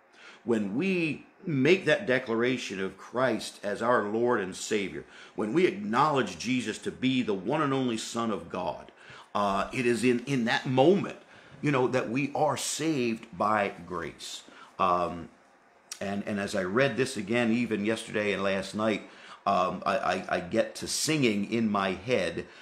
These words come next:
um, that song by, uh, the, um, uh, the Gaithers. And it's simply called "Sinner Saved by Grace." Um,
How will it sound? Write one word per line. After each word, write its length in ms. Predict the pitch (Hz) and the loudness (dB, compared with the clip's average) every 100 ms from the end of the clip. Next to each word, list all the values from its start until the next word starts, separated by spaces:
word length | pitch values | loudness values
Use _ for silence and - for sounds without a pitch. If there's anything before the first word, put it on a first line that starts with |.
| - - | -20 -4
um, 540 | 95 92 90 92 87 69 - - - - - - - - - - | 0 0 0 -4 -8 -14 -20 -20 -20 -20 -20 -20 -16 -14 -12 -6
that 320 | 104 101 - | -2 -2 -2
song 640 | - - 135 117 95 95 - - - - | -2 2 4 4 2 -2 -6 -16 -20 0
by, 300 | 101 98 92 | 2 4 2
uh, 340 | 92 90 90 82 | 0 -2 -4 -6
the, 240 | 95 90 | -8 -2
um, 380 | 90 87 87 80 - - - - | 2 2 0 -6 -12 -14 -18 -6
uh, 80 | 80 | -6
the 140 | - | -4
Gaithers. 520 | 95 127 120 78 - - _ _ - - - | 4 4 4 -2 -14 -20 _ _ -20 -14 -8
And 140 | 98 | -8
it's 160 | 92 - - | -8 -10 -2
simply 300 | 143 123 117 | 0 0 0
called 340 | 135 120 92 | 4 4 2
"Sinner 320 | - 127 113 | -2 0 0
Saved 380 | - 117 113 95 | -2 -2 -2 0
by 200 | 98 95 | -2 -2
Grace." 380 | 82 87 67 - _ _ - - - - | -4 -6 -6 -16 _ _ -20 -20 -18 -6
Um, 560 | 92 87 82 78 78 | -2 0 0 -4 -10